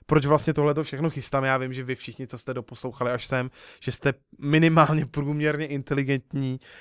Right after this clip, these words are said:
a že asi tušíte, jaká velká změna se v mém životě udála, o jaký dost často mluvím, ale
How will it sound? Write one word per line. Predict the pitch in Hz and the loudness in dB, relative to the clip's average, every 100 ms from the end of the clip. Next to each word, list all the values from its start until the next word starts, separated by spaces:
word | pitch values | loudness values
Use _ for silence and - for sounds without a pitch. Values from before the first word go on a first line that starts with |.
| - _ | -20 _
a | 123 120 123 123 | 2 4 4 2
že | 139 | -2
asi | 123 - | -4 -6
tušíte, | 135 135 - 135 139 135 139 - | -6 -8 -6 0 4 4 2 -6
jaká | 123 135 | -4 -2
velká | 131 131 139 139 | 0 -4 -4 -4
změna | 131 127 | -4 -8
se | 127 131 | -8 -8
v | |
mém | 131 127 | -8 -6
životě | 135 131 | -6 -6
udála, | 135 131 123 127 | 0 4 4 4
o | 127 | 2
jaký | 123 135 | -2 -6
dost | 131 | -10
často | - 127 - | -8 -6 -2
mluvím, | 139 127 123 127 | 0 2 0 2
ale | 127 131 | 2 2